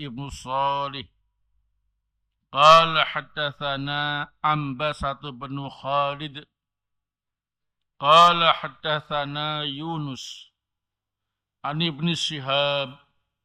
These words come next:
Qala akhbarani Yahya ibnu Urwah ibnu Az-Zubair annahu sami'a Urwata bin Az-Zubair yaqul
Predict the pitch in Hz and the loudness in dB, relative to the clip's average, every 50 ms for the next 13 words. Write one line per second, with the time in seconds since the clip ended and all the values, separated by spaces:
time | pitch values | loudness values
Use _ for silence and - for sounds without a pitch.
0 | _ _ _ _ _ _ _ _ _ _ _ _ _ _ _ _ _ _ _ _ | _ _ _ _ _ _ _ _ _ _ _ _ _ _ _ _ _ _ _ _
1 | _ _ _ _ _ _ _ _ - 131 139 151 165 165 160 156 156 - 143 127 | _ _ _ _ _ _ _ _ 0 6 10 12 12 12 10 6 0 -2 -4 -6
2 | - - 101 113 120 135 147 151 151 143 143 143 139 143 151 156 160 160 160 156 | -6 -10 -14 -6 0 4 4 4 4 2 0 -2 0 0 -2 -2 -2 -2 -4 -2
3 | 143 143 131 - - - 123 120 123 123 131 139 143 147 151 151 151 - _ - | -4 -4 -4 -4 -8 -14 -16 -14 -12 -10 -8 -6 -6 -6 -6 -8 -10 -14 _ -16
4 | 147 131 113 110 127 123 131 135 139 - - 147 143 123 123 123 120 123 131 135 | -14 -14 -12 -10 -8 -6 -6 -6 -8 -10 -12 -14 -14 -14 -14 -16 -10 -6 -4 -4
5 | 127 - - - _ _ _ _ _ _ _ _ _ _ _ _ _ _ _ _ | -4 -6 -10 -18 _ _ _ _ _ _ _ _ _ _ _ _ _ _ _ _
6 | _ _ _ _ _ _ - 139 117 110 123 123 - 143 131 117 104 104 117 107 | _ _ _ _ _ _ -14 -12 -10 -10 -10 -10 -10 -10 -12 -12 -12 -12 -14 -8
7 | 98 127 123 131 139 143 151 156 147 139 - - _ _ _ _ _ _ _ _ | -4 -2 -2 -2 -2 -4 -8 -8 -10 -12 -16 -20 _ _ _ _ _ _ _ _
8 | _ _ _ _ _ _ _ _ _ _ _ _ _ _ _ _ _ _ _ _ | _ _ _ _ _ _ _ _ _ _ _ _ _ _ _ _ _ _ _ _
9 | _ 139 143 143 143 139 139 143 143 143 135 131 123 131 139 143 147 147 156 - | _ 2 2 2 0 -4 -4 -2 -2 -2 -2 -4 -6 -8 -12 -14 -16 -16 -18 -20
10 | _ - - - - 165 165 165 165 160 160 165 - 143 135 139 147 - - 165 | _ -20 -20 -6 2 4 4 4 4 2 0 -2 -6 -8 -8 -10 -10 -12 -14 -14
11 | 151 139 139 135 135 - - 143 135 117 117 123 131 123 117 107 98 104 110 98 | -14 -10 -10 -10 -10 -8 -8 -10 -10 -10 -10 -12 -12 -12 -14 -14 -16 -16 -12 -8
12 | 135 139 147 151 151 156 143 143 139 131 127 110 _ - 139 139 143 151 160 165 | -6 -6 -6 -6 -6 -8 -10 -8 -8 -8 -8 -10 _ -18 -18 -16 -12 -10 -10 -10
13 | 165 160 160 | -10 -12 -16